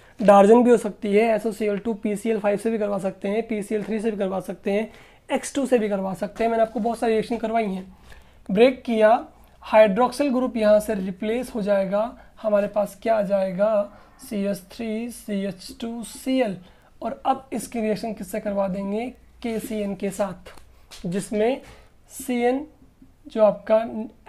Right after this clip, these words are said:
एम्बिडेंटेड लिगेंड है, बैक साइड से अटैक करेगा, यहाँ से सीएल को बाहर कर देगा। क्या बन जाएगा? प्रोपेन नाइट्राइल का फॉर्मेशन हो जाएगा।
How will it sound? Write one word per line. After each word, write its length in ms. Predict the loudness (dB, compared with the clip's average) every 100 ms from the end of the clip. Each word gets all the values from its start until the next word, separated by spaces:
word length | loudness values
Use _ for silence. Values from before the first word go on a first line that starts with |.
| -4
एम्बिडेंटेड 520 | -2 0 2 2 0
लिगेंड 400 | -2 -2 -2 0
है, 260 | 0 0 0
बैक 220 | -2 -2
साइड 220 | -2 -2
से 80 | 0
अटैक 240 | 0 -2
करेगा, 380 | -2 -6 -4 -4
यहाँ 240 | -4 -4
से 100 | -6
सीएल 280 | -10 -8 -8
को 120 | -6
बाहर 180 | -6 -6
कर 160 | -6 -6
देगा। 260 | -4 -6
क्या 220 | -8 -8 -8
बन 180 | -6
जाएगा? 260 | -6 -2 -2
प्रोपेन 720 | -2 -6 -4 2 2 2 0 -8 -20 -18 -8
नाइट्राइल 520 | -4 -2 -2 -2 -2
का 120 | -2
फॉर्मेशन 460 | -4 -6 -8 -8 -8
हो 120 | -8
जाएगा। 420 | -10 -12 -16 -20